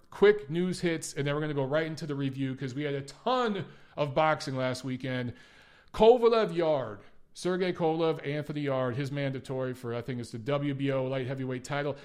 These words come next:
That fight is finally confirmed for August twenty-fourth in Chelyabinsk, Russia. Now, apparently Golden Boy and Canelo's people are still trying to negotiate with Kovalev. He balked at their first offer, which was rumored to be about six million dollars, which would have been a career-high payday.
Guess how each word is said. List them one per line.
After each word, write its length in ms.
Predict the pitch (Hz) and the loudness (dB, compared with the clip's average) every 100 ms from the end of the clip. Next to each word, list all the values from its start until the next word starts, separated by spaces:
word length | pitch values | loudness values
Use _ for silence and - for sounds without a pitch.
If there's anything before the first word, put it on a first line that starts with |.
| - | -2
That 240 | 147 220 - | 2 2 4
fight 220 | 208 208 | 6 6
is 180 | 175 131 | 4 0
finally 400 | 180 202 202 196 | 0 0 -2 -4
confirmed 540 | 175 - 170 170 160 | -6 -2 0 0 -2
for 140 | 131 | -6
August 380 | 151 180 196 185 | 0 2 2 -2
twenty-fourth 720 | - 185 180 - 165 160 156 - - - | -2 -2 -2 -2 2 2 0 -12 -20 -12
in 100 | 117 | -10
Chelyabinsk, 680 | 117 170 180 175 175 170 - - - | -2 0 2 2 0 -2 -8 -18 -10
Russia. 460 | 127 151 143 127 120 - - - - - - - | -2 -2 -2 -8 -12 -20 -20 -20 -20 -20 -16 -4
Now, 340 | 160 151 110 - - - - - - | 0 0 -4 -10 -20 -20 -20 -20 -18
apparently 520 | - - 202 233 220 196 | -16 -4 0 2 2 2
Golden 380 | 170 185 196 | 4 4 4
Boy 380 | 160 175 180 175 | 2 4 4 4
and 140 | 160 139 | 0 -4
Canelo's 380 | 143 160 170 | -4 -2 -4
people 360 | - 175 165 160 | -4 -6 0 0
are 160 | 139 135 | 0 -4
still 420 | - 196 220 226 | -2 6 6 6
trying 340 | 220 196 190 | 0 0 0
to 100 | 180 | -4
negotiate 580 | 175 165 170 160 175 160 | -4 0 0 0 -2 -2
with 100 | 139 | -4
Kovalev. 640 | - 156 143 143 139 135 123 - _ _ _ - _ _ _ | -2 -2 0 0 0 -2 -6 -20 _ _ _ -20 _ _ _
He 140 | - 160 | -8 -6
balked 420 | 131 175 202 202 | 4 6 6 2
at 120 | 196 | -2
their 100 | 175 | -2
first 340 | 147 175 160 - | -2 -2 -2 0
offer, 420 | 135 135 151 135 | 0 0 -2 0
which 240 | 139 139 | 0 -2
was 180 | 151 127 | -6 -4
rumored 240 | 165 190 175 | -2 -2 -4
to 80 | |
be 140 | 156 165 | -2 -2
about 260 | 147 143 | -2 -4
six 320 | 139 160 156 151 | -4 -8 -6 -4
million 240 | 143 139 | -2 -2
dollars, 400 | 131 131 131 135 | -2 -2 -2 -2
which 160 | 156 156 | -4 -2
would 220 | 180 294 | -2 0
have 120 | 262 | 4
been 160 | 240 233 | 4 4
a 60 | |
career-high 540 | - 214 226 196 196 180 | -2 2 4 4 4 2
payday. 520 | 190 208 151 113 | 2 2 0 -2